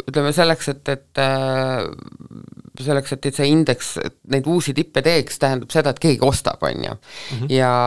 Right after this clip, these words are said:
Speaker 1: ja raha, mis nüüd on, äh, äh, sisse voolanud, äh, äh, viimase kahe nädala jooksul, siis, äh,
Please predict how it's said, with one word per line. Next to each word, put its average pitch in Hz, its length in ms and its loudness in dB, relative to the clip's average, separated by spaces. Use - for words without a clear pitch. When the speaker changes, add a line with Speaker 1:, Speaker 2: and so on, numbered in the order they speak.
Speaker 1:
ja 127 260 0
raha, 175 380 6
mis 127 280 -2
nüüd 131 220 0
on, 123 300 0
äh, 120 340 0
äh, 127 400 2
sisse - 580 0
voolanud, 117 960 4
äh, 117 520 -4
äh, 127 420 2
viimase 139 800 2
kahe 170 360 2
nädala 135 480 2
jooksul, 127 720 4
siis, - 540 -8
äh, 120 420 0